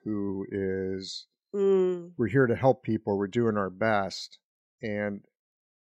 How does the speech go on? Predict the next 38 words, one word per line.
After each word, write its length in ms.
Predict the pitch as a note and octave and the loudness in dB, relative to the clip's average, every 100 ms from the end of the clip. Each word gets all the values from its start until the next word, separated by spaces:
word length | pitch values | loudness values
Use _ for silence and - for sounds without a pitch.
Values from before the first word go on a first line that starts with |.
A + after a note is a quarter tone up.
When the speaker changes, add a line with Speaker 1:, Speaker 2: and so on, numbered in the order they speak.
| - | -16
Speaker 1:
sometimes 480 | - F#3 - A#3+ A2+ | -10 -8 -4 -4 -2
we 140 | G#2 | -2
really 260 | A2 B2 G2+ | 0 0 -2
tear 280 | - B2+ | 0 2
ourselves 440 | G#2 G2 A2 F#2 G2+ | 2 0 -2 -2 -4
up 160 | F#2+ | -6
in 60 | F2+ | -8
the 60 | D#2+ | -14
process. 640 | F#2+ F#2+ - - - - _ _ _ _ _ - | -12 -10 -12 -14 -20 -20 _ _ _ _ _ -4
Speaker 2:
Mm-hmm. 300 | F#3+ G3 F#3+ F3+ _ _ _ _ _ _ _ _ - | -4 -2 -6 -8 _ _ _ _ _ _ _ _ -6
Yeah, 260 | G3 A#3 - _ _ _ | -4 -4 -8 _ _ _
but 120 | E3+ E3+ | -2 0
definitely 280 | F#3 E3+ | 2 2
I've, 140 | D#3+ - F3 | 0 -2 -4
I've 60 | D#3 - - | -4 -6 2
been 300 | F#3 F3+ F3+ | 4 6 6
many 200 | A3+ B3+ | 6 6
times 360 | A#3+ F#3 E3 | 4 2 2
I 140 | E3 E3+ | 0 0
feel 180 | F#3 F3+ | 2 4
with 100 | E3 | 4
self-reclamation 920 | F#3 E3 E3 - E3+ D#3 E3 E3+ D#3+ | 4 4 0 0 2 2 2 2 2
about 340 | D#3 E3 D#3 | 4 4 2
just 220 | - D3+ E3+ | 0 2 4
not 240 | E3 - _ - | 4 0 _ -2
doing 260 | E3 D3 | 0 0
it 100 | D3 | -2
right. 300 | B2 C#3+ - _ _ _ _ _ _ _ _ _ - | -2 -4 -8 _ _ _ _ _ _ _ _ _ -12
I'm 140 | E3 - | -10 0
glad 240 | G3 G3 | 4 6
that 160 | G3+ F3+ | 4 4
isn't 300 | F#3 E3+ F3+ - - | 2 2 -2 -8 -4
the 100 | F3 | -2
majority 600 | E3+ E3+ - F3 E3+ E3 D#3+ | 0 0 2 2 2 0 -2
of 40 | |
my 260 | D#3+ D#3+ E3 | -2 -6 -8
clinical 400 | - E3 D#3+ D#3 | -6 -4 -4 -6
experiences. 920 | D3+ - D3 C#3 C#3 - - - - | -4 -4 -2 -4 -2 -2 -2 -6 -10